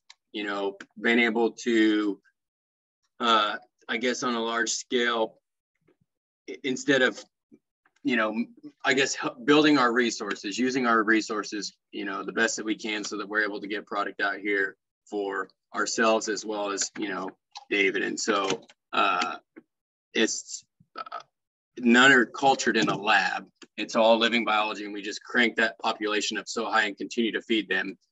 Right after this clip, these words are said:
so that we can have those high populations. And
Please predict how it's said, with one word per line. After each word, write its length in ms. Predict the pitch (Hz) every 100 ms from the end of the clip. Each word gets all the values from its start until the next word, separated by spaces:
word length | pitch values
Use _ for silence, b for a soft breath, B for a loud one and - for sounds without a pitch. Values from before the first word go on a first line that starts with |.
| _ _ -
so 220 | - 107
that 260 | 104 101 110
we 400 | 107 107 101 - _ _ _ _ _ _ _ _ _
can 140 | - 113
have 300 | 123 117 113
those 200 | 104 -
high 200 | 107 101
populations. 840 | - 98 98 92 95 - 98 98
And 380 | 95 92 90